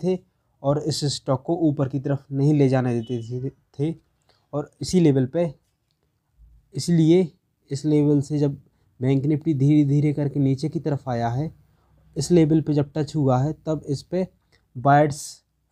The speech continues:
फाइट में जीत गए और इस लेवल पे सेलर्स एक्टिव नहीं हुए और बायर इस स्टॉक की ट्रेंड को,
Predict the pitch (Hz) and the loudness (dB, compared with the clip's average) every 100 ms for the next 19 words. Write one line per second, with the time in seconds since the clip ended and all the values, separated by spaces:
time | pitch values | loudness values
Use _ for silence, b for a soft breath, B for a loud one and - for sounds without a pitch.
0 | - 135 143 151 139 123 131 135 156 170 | 0 2 2 2 0 0 -2 -2 -2 -2
1 | 160 151 - _ - 139 147 143 135 131 | -4 -6 -10 _ -16 -6 0 2 2 0
2 | 180 170 _ _ _ _ _ _ _ - | -4 -4 _ _ _ _ _ _ _ -4
3 | 147 151 175 - - - 139 - 156 135 | 2 4 2 -2 -14 -8 -8 -6 -6 -2
4 | 139 139 160 147 135 139 160 - _ _ | 2 2 4 2 2 0 0 -8 _ _
5 | - 139 123 143 147 151 151 143 147 127 | -8 -6 0 4 4 0 -4 -8 -6 -8
6 | - 135 131 143 - 135 127 120 156 170 | -6 -6 -6 -8 -4 -2 0 -2 -4 -6